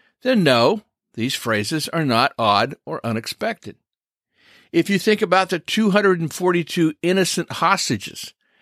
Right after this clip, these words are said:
from at least twenty-seven countries, then no,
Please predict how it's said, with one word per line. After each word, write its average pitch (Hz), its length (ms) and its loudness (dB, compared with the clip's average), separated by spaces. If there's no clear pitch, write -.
from 160 180 4
at - 140 0
least 214 420 2
twenty-seven 151 640 0
countries, - 720 -6
then 180 260 2
no, 202 380 2